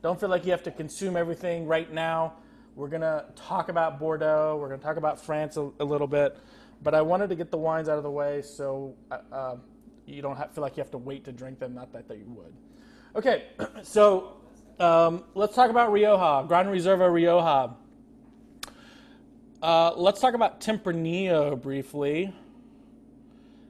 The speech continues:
And I'm gonna pull up another <laughs> image here. Hopefully that will work. There we go. Um, this is basically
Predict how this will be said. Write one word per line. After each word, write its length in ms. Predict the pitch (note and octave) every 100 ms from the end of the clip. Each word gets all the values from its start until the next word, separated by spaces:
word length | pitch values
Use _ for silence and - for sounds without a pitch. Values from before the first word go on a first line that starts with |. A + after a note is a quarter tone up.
| - -
And 240 | D3 D3 E3
I'm 160 | G3
gonna 160 | G3 F#3
pull 240 | - F#3+
up 140 | F3 D#3+
another 420 | D3+ D#3 E3 D#3 - -
<laughs> 240 | C3 - -
image 360 | D#3+ D#3 -
here. 500 | D3 C#3+ C3+ C3+ C3+ - - - - - - - - - - - - - - - - - - - - -
Hopefully 440 | C3+ C3+ C3+ C3+
that 200 | C3+ C3
will 140 | B2
work. 400 | B2 C3 C3 - - -
There 140 | - C3
we 80 |
go. 320 | B2+ C3 C3 C3+ - - - - -
Um, 300 | - C#3+ C#3+ -
this 160 | A3+ A#3
is 120 | G3
basically 600 | E3 G3 F#3+ F#3 F#3